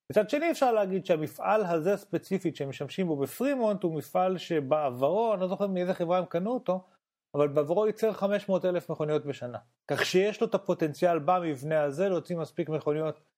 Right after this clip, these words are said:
אה, בהתאם לדרישה. אה, ואלה נתונים ממש ממש מדהימים. אז אם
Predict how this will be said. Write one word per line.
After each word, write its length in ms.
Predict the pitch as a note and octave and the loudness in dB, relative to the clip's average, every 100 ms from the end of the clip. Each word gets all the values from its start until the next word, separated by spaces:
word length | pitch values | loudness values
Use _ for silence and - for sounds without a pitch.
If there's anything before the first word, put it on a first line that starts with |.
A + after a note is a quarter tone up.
| _ _ - | _ _ -4
אה, 240 | B2+ B2 A#2+ | -2 -2 -2
בהתאם 420 | A#2+ C3 B2+ D3 | 0 0 0 0
לדרישה. 540 | C3 A#2 A#2 - F3 B3 - _ _ _ _ B2+ | 0 -2 -2 0 -2 -2 -8 _ _ _ _ -8
אה, 380 | B2+ B2+ B2+ B2+ B2+ B2+ C3 B2 _ _ - - _ _ | -6 -6 -8 -8 -10 -10 -10 -14 _ _ -20 -20 _ _
ואלה 480 | A2 B2 D3+ E3 F3 | -4 -2 0 0 0
נתונים 560 | E3 - C#3+ E3 F#3+ F3 | -2 -2 -2 0 0 0
ממש 460 | C#3+ D#3 E3 - | 0 0 0 -2
ממש 260 | C#3+ C#3 - | -4 -4 -4
מדהימים. 460 | C3+ B2 B2 G#2 G#2+ | -4 -4 -6 -8 -4
אז 340 | B2+ B2 A#2 - - - | -2 -2 -4 -12 -16 -6
אם 260 | E3+ D#3+ | -4 -2